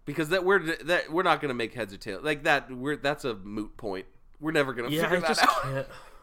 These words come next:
Speaker 2: I don't know what to do.
Speaker 1: <laughs> But
Speaker 2: And I guess
Speaker 1: remember
Speaker 2: that's, I'm thinking this is where Saul loses his eye because he's probably
Speaker 1: Oh, yeah.
Speaker 2: interrogating, getting interrogated, and he gets his eye popped right out.
Speaker 1: Well, John mentions after they have the gross swirl conversation. John mentions like,
Speaker 2: <laughs> Well,
Speaker 1: "We'll fucking
Speaker 2: yeah,
Speaker 1: lose
Speaker 2: the
Speaker 1: more
Speaker 2: swirl
Speaker 1: than an eye."
Speaker 2: conversation really grossed me out.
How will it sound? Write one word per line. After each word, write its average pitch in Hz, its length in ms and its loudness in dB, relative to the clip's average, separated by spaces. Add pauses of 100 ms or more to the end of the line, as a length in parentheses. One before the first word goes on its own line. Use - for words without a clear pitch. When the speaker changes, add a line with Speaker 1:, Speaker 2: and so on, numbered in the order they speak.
(160)
Speaker 2:
I 147 120 -2
don't 139 240 2
know 123 180 0
what 123 220 0
to 120 80 -8
do. 113 580 -4
Speaker 1:
<laughs> - 80 -20
But 156 120 0
Speaker 2:
And 156 100 -2
I 160 40 4
guess 180 100 2
Speaker 1:
remember - 180 2
Speaker 2:
that's, 196 300 0
I'm 202 220 0
thinking 285 380 -2
this 247 120 0
is 190 120 -4
where 170 140 4
Saul 143 400 4
loses 120 280 2
his 104 160 -2
eye 92 240 -2 (340)
because 120 300 -2
he's 123 120 -4
probably 156 280 4
Speaker 1:
Oh, 123 120 2
yeah. - 80 -4
Speaker 2:
interrogating, 117 580 0 (120)
getting 113 220 -4
interrogated, 104 640 -4
and 98 100 -8
he 101 80 -4
gets 98 160 -8
his 98 100 -8
eye 101 140 -2
popped - 380 -10
right 92 160 -4
out. - 160 -12 (320)
Speaker 1:
Well, 170 160 -2
John 160 360 2
mentions 127 380 -4
after 120 160 -6
they 127 100 -4
have 127 160 -6
the 117 100 -2 (260)
gross 113 360 -4
swirl 107 520 -4
conversation. 90 720 -6
John 95 260 -4
mentions 92 420 -8
like, 82 300 -10
Speaker 2:
<laughs> - 680 -2
Well, 151 180 2
Speaker 1:
"We'll 110 80 -2
fucking 113 280 -4
Speaker 2:
yeah, 120 80 -2
Speaker 1:
lose 127 220 0
Speaker 2:
the 110 80 -4
Speaker 1:
more 120 100 2
Speaker 2:
swirl 208 60 4
Speaker 1:
than 185 100 0
an 151 100 2
eye." 92 40 0
Speaker 2:
conversation 92 320 -2
really 117 160 -4
grossed 107 340 -4
me 104 140 -6
out. 95 200 -8